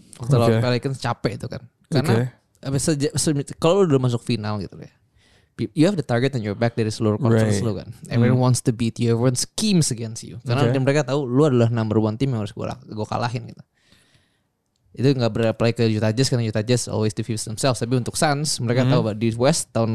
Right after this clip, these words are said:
Speaker 1: lalu kemarin itu Suns yang harus gua matiin dari
Speaker 2: Hmm.
Speaker 1: awal. Everyone schemed against them, everyone made moves to, you know, limit them.
Speaker 2: Hmm.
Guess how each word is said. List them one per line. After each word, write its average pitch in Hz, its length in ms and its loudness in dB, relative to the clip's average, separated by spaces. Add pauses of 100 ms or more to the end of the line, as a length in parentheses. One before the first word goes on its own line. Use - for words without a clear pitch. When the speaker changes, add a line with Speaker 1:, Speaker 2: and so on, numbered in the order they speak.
(120)
Speaker 1:
lalu 104 240 -6
kemarin 123 380 0
itu 147 160 0
Suns 131 240 -2
yang 110 160 -4
harus 101 100 -4
gua 110 140 -8
matiin 104 400 -10
dari 98 160 -10
Speaker 2:
Hmm. 131 80 0
Speaker 1:
awal. 135 180 4 (480)
Everyone 135 380 6
schemed 143 400 0
against 131 220 -2
them, 151 160 -2
everyone 120 260 4
made 120 240 4
moves 151 320 4
to, 110 300 -4
you 95 80 -10
know, 107 240 -8
limit 123 320 -2
them. 175 260 -4 (140)
Speaker 2:
Hmm. 135 260 0